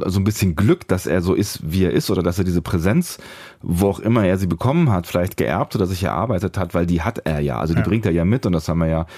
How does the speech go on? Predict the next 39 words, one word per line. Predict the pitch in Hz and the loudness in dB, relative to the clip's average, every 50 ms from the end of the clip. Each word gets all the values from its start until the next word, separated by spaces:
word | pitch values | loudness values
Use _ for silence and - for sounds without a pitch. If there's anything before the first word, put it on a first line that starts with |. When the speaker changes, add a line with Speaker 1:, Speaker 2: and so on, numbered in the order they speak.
| - - - - - - | -20 -20 -18 -18 -8 -2
Speaker 1:
ähm, | - 85 85 80 82 - | 0 0 2 2 0 0
auf, | - 65 80 - - | -2 -4 -4 -4 -6
auf | - 82 | -6 -4
der | - 80 | -4 -4
FedCon | - 95 - - - 90 60 | -2 -4 -4 -2 -2 -2 -2
auch | 57 73 - | -2 -4 -4
gesehen, | - 78 85 87 87 | -2 -2 0 2 2
dass | 87 82 - | 0 0 0
er | - | -2
die | - - 78 73 | -2 -2 -2 0
selbst | 85 82 85 - - - - - | 0 0 0 -2 -6 -8 -4 -4
hat, | 85 - - - - 69 | -4 -4 -6 -12 -12 -6
wenn | 71 82 80 78 | -4 -2 -2 -2
er | - 76 71 | -2 -2 -2
einfach | 55 73 80 - 78 78 | -4 -4 -4 -4 -4 -2
nur | 82 78 78 78 78 78 - - - | 0 0 0 0 0 -2 -2 -4 -4
irgendwie | - 71 78 73 - - | -4 -4 -2 -2 -2 -4
auf | - | -4
eine | 85 76 | -4 -4
Bühne | 71 90 110 113 95 | -2 0 0 0 0
tritt | - - 110 104 - - | -2 -2 -2 -2 -2 -2
und | - 78 85 - - | -4 -4 -4 -2 -2
ein | 85 78 | -2 -2
bisschen, | 85 82 - - 78 78 76 64 - - | -2 -2 -2 -2 -2 -2 -4 -4 -4 -6
ein | 62 | -6
bisschen | 71 - - 73 71 | -6 -4 -6 -6 -4
plaudern | - 101 95 110 104 87 76 76 69 - | -2 -2 0 0 0 0 0 -2 -2 -2
will. | 67 69 67 | -2 -4 -2
Und | - - - - - - - - - - - - | -4 -4 -6 -8 -12 -18 -18 -18 -20 -20 -20 -18
wenn | - - - 90 90 | -12 -4 -2 0 0
ich | 90 87 | 0 0
mir | 95 90 87 | 0 -2 0
vorstelle, | - 98 95 - 92 85 | -2 -4 -2 0 -2 0
dass | 82 85 82 | 0 0 0
diese, | 80 92 90 95 85 | 0 0 0 0 0
dass | 85 87 80 82 | 0 0 -2 0
er | 85 | 0
diese | 82 98 98 90 | 0 0 0 -2
Präsenz, | - - 90 73 85 87 95 90 - - | -2 -2 -2 0 0 0 0 0 -2 -4